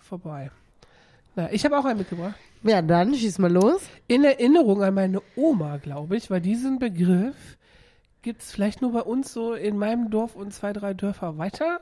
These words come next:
Speaker 1: Und
Speaker 2: Okay.
Speaker 1: eigentlich hat's auch immer nur meine Oma, die bei uns im Haus gewohnt hat, benutzt Bollchen.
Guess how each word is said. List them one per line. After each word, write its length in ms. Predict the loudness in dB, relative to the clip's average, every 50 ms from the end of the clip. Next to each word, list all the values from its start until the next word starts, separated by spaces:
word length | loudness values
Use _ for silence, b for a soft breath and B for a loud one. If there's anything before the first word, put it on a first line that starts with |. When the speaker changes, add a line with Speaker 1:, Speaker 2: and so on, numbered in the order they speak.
| _ -2
Speaker 1:
Und 120 | -2 -2 0
Speaker 2:
Okay. 140 | 2 2 2 2
Speaker 1:
eigentlich 220 | 2 0 -2 -4
hat's 160 | -6 -8 -8 -10
auch 100 | -10 -10
immer 180 | -8 -8 -6 -6
nur 140 | -6 -8 -8 -10 -10
meine 360 | -8 -8 -8 -8 -10 -12 -12 -12
Oma, 340 | -10 -10 -8 -10 -10 -12 -14 b b b b b b b b _
die 80 | -8
bei 60 | -6 -6
uns 120 | -6 -6
im 120 | -2 2
Haus 240 | 2 2 2 0 -6 -12 -10
gewohnt 320 | -8 -6 -6 -6 -6 -2 -2
hat, 220 | -2 -2 -2 -6 b b b b b b b b -16
benutzt 380 | -12 -12 -10 -10 -12 -18 -20 _ _ _ _ -10
Bollchen. 760 | -2 2 4 4 6 4 2 0 -6 -10 -10 -10 -8 -8